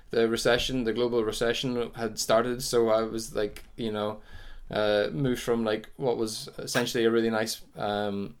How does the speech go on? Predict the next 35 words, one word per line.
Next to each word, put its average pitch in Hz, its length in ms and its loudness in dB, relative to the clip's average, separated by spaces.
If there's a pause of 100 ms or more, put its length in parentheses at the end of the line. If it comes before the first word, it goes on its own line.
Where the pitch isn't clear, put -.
(100)
you 120 120 -6
know, 107 120 -2
place 110 240 -2
to - 80 -16
be, 117 400 2
uh, 98 320 -2 (320)
you 123 120 -8
know, 104 120 -4
a - 20 -2
lot 104 200 0
of, 104 240 -10
uh, 98 280 -4 (720)
uh, 95 480 -2 (520)
you 120 100 -6
know, 104 120 -2
jobs 110 340 2
and 113 80 -4
things, 113 160 -2
about 110 240 0
to - 80 -8
move 113 160 0
back 101 180 0
home 110 220 -2
to, 110 160 -2
like, 101 160 -2
living, 107 440 -4 (440)
you 113 120 -2
know, 104 220 2
in 110 160 -4
a 113 40 -2
village, 117 540 0 (160)
uh, 110 480 2
on 120 140 2
the 113 60 -2
border, 120 500 4